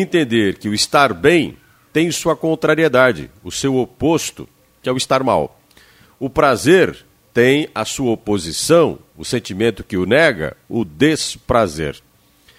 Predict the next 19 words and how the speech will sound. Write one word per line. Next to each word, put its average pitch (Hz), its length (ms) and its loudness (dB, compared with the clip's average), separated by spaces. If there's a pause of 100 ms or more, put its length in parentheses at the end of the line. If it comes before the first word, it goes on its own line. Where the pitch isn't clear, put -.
(280)
Essa 185 240 -2
relação 170 340 2
aparentemente 113 1040 0 (1000)
simples - 760 -2 (280)
falta 147 420 0
na 131 100 0
cabeça 110 480 -2
de 98 120 -8
muita 104 260 -2
gente 92 380 -4
ao 90 80 -4
viver 90 280 -4
o 82 60 -6
dia 92 200 -2
a 90 40 0
dia. 90 320 0 (800)
Por 214 160 0
sinal, 120 520 0 (160)
existe 87 640 -2